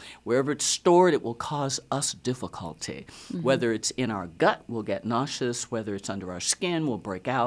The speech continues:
Speaker 1: Whether it's in our joint space, they'll hurt. Whether it's in our spine, it'll throw it off.
Speaker 2: Mm-hmm.
Speaker 1: And we'll have these, qu-, quote, acute n-, nerve-related situations also. You know, the
Speaker 2: Mm-hmm.
Speaker 1: spine is also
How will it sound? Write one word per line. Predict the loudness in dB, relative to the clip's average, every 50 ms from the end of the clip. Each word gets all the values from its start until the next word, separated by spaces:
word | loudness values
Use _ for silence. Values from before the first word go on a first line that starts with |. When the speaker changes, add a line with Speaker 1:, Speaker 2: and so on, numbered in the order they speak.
| 0 -2 -8 -20 -20 -8 _
Speaker 1:
Whether | -2 0 0 -2 -4
it's | -4 -4
in | -4 -4
our | -6 -6 -4
joint | 0 2 2 2 2 2
space, | 0 0 2 0 0 0 0 -2
they'll | -6 -8 -8 -4
hurt. | 0 2 2 2 2 0 -6 -18 -20 -6 -2
Whether | 0 2 2 2
it's | 0 0 0
in | 0 2
our | 2 2
spine, | 2 0 -2 -2 0 0 2 2 2 2 2
it'll | 2 0 -2
throw | -4 -8 -8 -4 -2 0 2 4
it | 4 4
off. | 2 2 0 -4 -6 -12 -20 -20 -18 -10 -6
Speaker 2:
Mm-hmm. | -4 -4 -2 0 2
Speaker 1:
And | 4 4 6
we'll | 4 4 2
have | 2 0 0 -2 -2 -4
these, | -4 -4 -4 -4 -4
qu-, | -8 -14 -20 _
quote, | -6 -2 0 0 0 -2 -6
acute | -12 -12 -10 -6 -4 -4 -4 -4 -8 -16 -20 -20 -20 -20 -20 -20 _ -14
n-, | -14 -14 -14 -18 _ _ _ _ _ _ -4
nerve-related | -2 0 4 8 8 10 10 8 6 4 2 2 2 2 2 0 0 -2 -2
situations | -2 -2 -2 -2 -4 -8 -10 -8 -8 -8 -8 -8 -8 -10 -10 -8 -10 -12 -10
also. | -10 -10 -6 -6 -4 -4 -4 -6
You | -6 -4 -2
know, | 0 0
the | 0 0
Speaker 2:
Mm-hmm. |
Speaker 1:
spine | 0 0 -2 -2 -4 -4 -2 -2 -2 -2
is | -2 -4 -6 -8
also | -8 -8 -8 -8 -8 -8 -8 -10